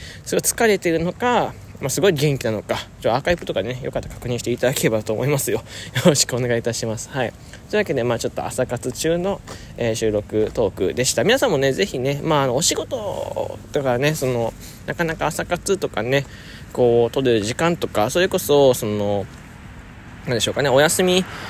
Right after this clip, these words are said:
の時に、まあ、朝わざわざ早く起きてね、散歩とかお出かけするのめんどくさいよってね、思うかもしれないですけどね、まあ、確かにそう、僕だってそうだっ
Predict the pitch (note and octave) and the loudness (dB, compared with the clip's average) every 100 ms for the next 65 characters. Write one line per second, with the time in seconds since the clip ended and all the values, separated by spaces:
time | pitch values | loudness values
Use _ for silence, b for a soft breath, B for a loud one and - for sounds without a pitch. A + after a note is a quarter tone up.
0 | B D#3 D3+ E3 F3 D3 D#3 D3+ C3+ C#3 | B 4 6 6 4 6 8 8 6 6
1 | E3+ F#3+ E3 G#3+ G3 C#3+ B2 E3+ D#3+ C#3+ | 6 8 8 8 8 6 6 6 6 4
2 | B2+ - C3 C#3 C#3+ D3 D3 D#3+ D#3+ - | 2 2 0 0 2 -2 -2 -4 -4 -2
3 | A#2+ A#2+ B2 C#3 D3+ D#3+ F#3 C#3 A#2 C3 | 0 2 2 4 4 4 4 4 4 4
4 | D#3+ G3+ A#3 F#3 C#3 C#3 C3+ F3 D3 C#3+ | 4 6 6 6 4 4 6 6 4 0
5 | B2 D#3+ F3 - B2+ B2 C3 A#2+ - - | -2 0 0 2 0 2 0 0 2 2
6 | A#2+ A2+ A2 A2 - E3+ - - B2 F#2 | 2 0 -2 -2 -2 -4 -2 -6 -6 -8